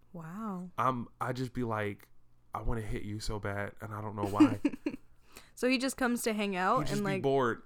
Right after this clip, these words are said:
Speaker 2: And then,
Speaker 1: bothers
Speaker 2: like,
Speaker 1: you?
Speaker 2: and then, like, everyone always ha-, he has to always point out, like, "Oh, you're watching wrestling?"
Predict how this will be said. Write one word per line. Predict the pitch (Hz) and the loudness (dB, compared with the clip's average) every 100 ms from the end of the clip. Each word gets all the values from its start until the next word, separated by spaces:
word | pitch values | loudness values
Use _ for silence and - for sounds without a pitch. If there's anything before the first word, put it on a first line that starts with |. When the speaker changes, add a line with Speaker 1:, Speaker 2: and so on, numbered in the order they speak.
| - - 139 | -16 -2 6
Speaker 2:
And | 190 | 10
then, | 156 | 10
Speaker 1:
bothers | 151 | 10
Speaker 2:
like, | 135 131 | 10 8
Speaker 1:
you? | - 240 277 | 8 4 4
Speaker 2:
and | 135 | 6
then, | 143 | 8
like, | 139 127 - | 8 8 8
everyone | 131 143 131 | 6 8 6
always | 110 120 131 120 | 8 8 8 6
ha-, | 123 | 4
he | 131 | 6
has | 131 120 | 6 6
to | 95 | 4
always | 104 117 113 | 6 6 6
point | - 120 107 | 4 6 6
out, | 110 104 | 6 6
like, | 104 110 | 4 6
"Oh, | 131 | 8
you're | 139 | 10
watching | 156 156 151 | 10 10 10
wrestling?" | 135 151 - 196 202 226 | 12 12 10 8 10 8